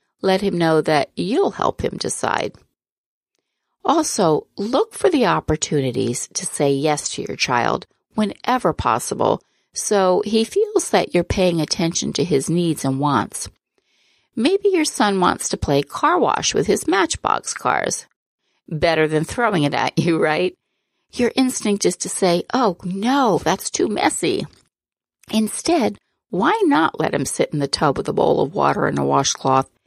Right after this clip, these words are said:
He'll have fun, and the mess will be contained in the tub. And finally, catch them doing good.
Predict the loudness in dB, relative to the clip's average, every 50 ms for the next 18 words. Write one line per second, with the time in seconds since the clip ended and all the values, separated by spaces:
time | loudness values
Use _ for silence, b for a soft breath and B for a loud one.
0 | _ _ _ _ _ _ _ _ 0 0 2 2 0 0 0 0 0 -2 -2 -2
1 | 0 2 2 0 0 -4 -8 _ _ _ _ _ -4 0 0 2 2 2 2 2
2 | 2 2 0 0 0 -2 -2 0 0 -2 -4 -4 -6 -4 -4 0 0 2 2 2
3 | 0 -2 -4 -4 -2 -2 -2 -2 -4 -4 -2 0 2 2 2 0 -6 -20 _ _
4 | _ _ _ _ _ _ _ _ _ _ _ _ _ _ _ _ _ _ _ -4
5 | -4 -4 -2 2 4 4 6 6 4 4 2 0 -2 -6 -10 -18 -12 -6 -2 0
6 | 0 0 0 0 0 0 0 2 2 2 2 2 0 0 0 0 0 0 -4